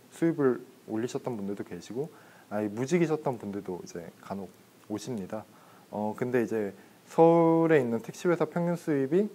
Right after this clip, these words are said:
이거는 이제 서울시의 그 택시 요금이 오르기 전에 그 수입인데요. 약 이백사십만 원 정도예요, 통계상으로. 그러면 약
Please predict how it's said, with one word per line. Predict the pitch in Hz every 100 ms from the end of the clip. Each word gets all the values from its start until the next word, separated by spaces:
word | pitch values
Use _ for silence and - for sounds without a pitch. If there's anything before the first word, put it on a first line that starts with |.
| - 110
이거는 | 127 123 117
이제 | 101 107
서울시의 | 156 156 156 139 151 160 156
그 | 190 87 87 - - - - - -
택시 | - - 143
요금이 | 120 120
오르기 | 101 131 143 117
전에 | - 110 113 98 82 - - - - - -
그 | - 98
수입인데요. | - 131 135 101 90 110 - - -
약 | 120 107
이백사십만 | 117 139 - 104 156 147 139
원 | 131
정도예요, | 101 95 92 113
통계상으로. | - 120 120 107 95 95
그러면 | 113 110 113
약 | 98